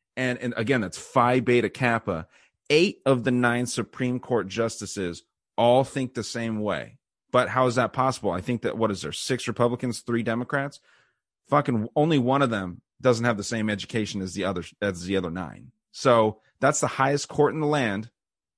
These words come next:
And they're, they're all on one side. Really fucked up. I mentioned the Trumps. I mentioned the Bidens.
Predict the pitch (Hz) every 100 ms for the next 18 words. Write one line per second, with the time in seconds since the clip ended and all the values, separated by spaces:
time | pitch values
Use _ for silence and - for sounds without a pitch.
0 | _ - 127 135 123 120 _ 127 107 131
1 | 127 110 123 120 - 127 127 127 120 120
2 | 120 117 107 104 98 - 69 53 - _
3 | _ _ _ _ 110 107 143 160 143 139
4 | 104 - 92 62 - _ _ - 107 131
5 | 147 165 151 - 139 135 110 113 117 131
6 | 120 110 107 107 110 -